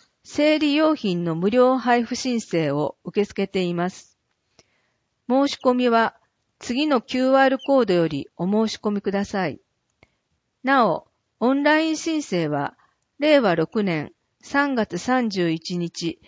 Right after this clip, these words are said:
日曜日まで実施します。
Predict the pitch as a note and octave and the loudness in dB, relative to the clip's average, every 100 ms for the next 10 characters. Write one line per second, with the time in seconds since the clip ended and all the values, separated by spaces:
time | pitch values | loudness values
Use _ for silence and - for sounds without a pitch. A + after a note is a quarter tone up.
0 | _ _ G3+ G3+ - D4 C#4+ A3+ F3 D#3 | _ _ -6 -4 -2 2 2 2 0 -2
1 | D3 D#3 D#3+ F#3+ - F3 D#3+ F#3 - - | -4 -6 -8 -8 -6 -6 -4 -6 -8 -20
2 | - | -20